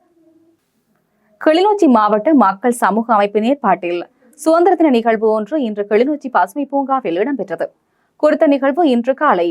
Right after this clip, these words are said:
பத்து முப்பது மணி அளவில் ஆரம்பமானது. நிகழ்வில் நானூறுக்கும் மேற்பட்ட மக்கள் கலந்து கொண்டிருந்தனர். அனைத்து இன மதங்களையும் ஒன்றிணைக்கும் வகையில் தேசிய கொடியினை சர்வ மத தலைவர்கள் இணைந்து ஏற்றி வைத்ததை தொடர்ந்து தேசிய கீதம் இசைக்கப்பட்டது.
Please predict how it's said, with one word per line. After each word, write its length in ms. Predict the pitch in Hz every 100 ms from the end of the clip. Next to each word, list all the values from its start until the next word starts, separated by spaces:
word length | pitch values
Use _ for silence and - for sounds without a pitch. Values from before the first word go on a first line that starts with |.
| 170
பத்து 280 | 190 190 294
முப்பது 340 | 277 254 277
மணி 200 | 262 311 302
அளவில் 340 | 190 170 165 - _ _ -
ஆரம்பமானது. 720 | 226 302 359 349 226 190 170 - _ _ -
நிகழ்வில் 360 | 220 226 320 254
நானூறுக்கும் 520 | 196 214 285 277 247
மேற்பட்ட 280 | 277 302 302
மக்கள் 320 | 302 285 175 175
கலந்து 260 | 294 311
கொண்டிருந்தனர். 500 | 220 170 165 170 - - _ _ _ _ _ 214
அனைத்து 340 | 220 254 254 233
இன 120 | 226
மதங்களையும் 640 | 226 196 214 208 208 269 226
ஒன்றிணைக்கும் 540 | 196 247 262 254 262
வகையில் 360 | 294 208 175 170 - _ -
தேசிய 360 | 254 254 262 254
கொடியினை 400 | 247 226 220 285
சர்வ 300 | 302 196 220 277
மத 220 | 269 262
தலைவர்கள் 480 | 302 247 202 175 165 - _ _ -
இணைந்து 340 | 240 285 320 247
ஏற்றி 280 | 202 - 311
வைத்ததை 360 | 285 190 170 170
தொடர்ந்து 340 | 240 254 208 165
தேசிய 340 | 208 214 240
கீதம் 300 | 233 226 254
இசைக்கப்பட்டது. 540 | 269 339 - 160 -